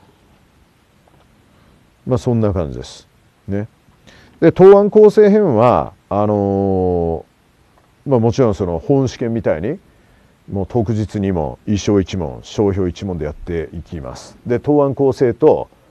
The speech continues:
模範答案ついてますからね。うん。もちろん、あの、時系列的なところもつ-、つけます。ね。だからすごくね、あのー、まあ、今までにない。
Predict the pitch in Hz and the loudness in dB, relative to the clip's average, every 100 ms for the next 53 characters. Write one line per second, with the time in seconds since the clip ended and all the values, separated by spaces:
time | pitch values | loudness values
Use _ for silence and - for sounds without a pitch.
0 | _ _ _ - 107 110 104 110 98 85 | _ _ _ -8 -4 -2 -2 -2 -4 -4
1 | 120 98 85 - 58 60 131 - _ _ | -6 -6 -8 -8 -10 -8 -8 -10 _ _
2 | _ _ - 85 67 - _ _ _ _ | _ _ -10 -8 -10 -14 _ _ _ _
3 | _ - - 104 107 120 90 76 104 95 | _ -20 -12 -8 -4 -2 -2 -4 -4 0
4 | 110 104 98 - 92 95 90 90 90 71 | 2 2 0 -2 -4 -4 -4 -6 -6 -6
5 | 64 57 _ - _ - - 87 69 - | -10 -14 _ -20 _ -14 -6 -6 -8 -16
6 | - _ _ - 90 95 _ _ _ _ | -20 _ _ -14 -12 -14 _ _ _ _
7 | _ _ _ - 110 107 - 143 151 127 | _ _ _ -4 -2 -2 -2 0 0 0
8 | 87 73 64 _ 101 101 95 92 90 87 | -2 -4 -8 _ -6 -4 -2 -2 -2 -4
9 | 85 85 80 - _ _ _ _ _ _ | -4 -6 -8 -14 _ _ _ _ _ _
10 | _ - 98 113 127 131 131 117 104 90 | _ -12 -8 -2 2 4 4 2 -2 -2
11 | 95 71 | -2 -4